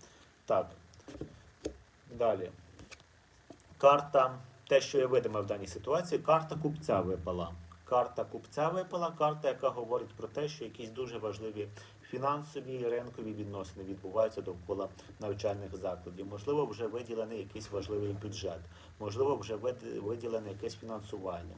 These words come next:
можливо, е, довкола навчальних закладів будуть проводитися додаткові системи заходів безпеки. Це в тому числі. Тому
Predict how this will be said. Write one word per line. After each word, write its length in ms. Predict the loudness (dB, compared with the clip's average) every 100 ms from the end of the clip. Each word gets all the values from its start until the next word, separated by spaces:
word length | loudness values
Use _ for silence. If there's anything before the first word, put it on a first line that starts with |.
| -10
можливо, 580 | -10 -4 -2 2 2 0 -6 -18 -12 -6
е, 100 | 0
довкола 480 | 0 2 2 2 -2
навчальних 460 | -6 2 2 2 -2
закладів 420 | -2 -2 -6 -6
будуть 300 | -6 -6 -6
проводитися 560 | -4 -2 -4 -6 -6
додаткові 500 | -4 -2 -2 -2 -4
системи 560 | -4 -8 -6 -6 -4 -8 -12 -16 -12
заходів 540 | 0 2 2 0 -2
безпеки. 640 | -2 -4 -4 -4 -4 -8 -14 -16 -20 -8
Це 140 | 0
в 100 | 0
тому 320 | 0 -2 -2 -8
числі. 360 | -8 -10 -12 -6
Тому 640 | -4 -2 -2 -2 -2 -4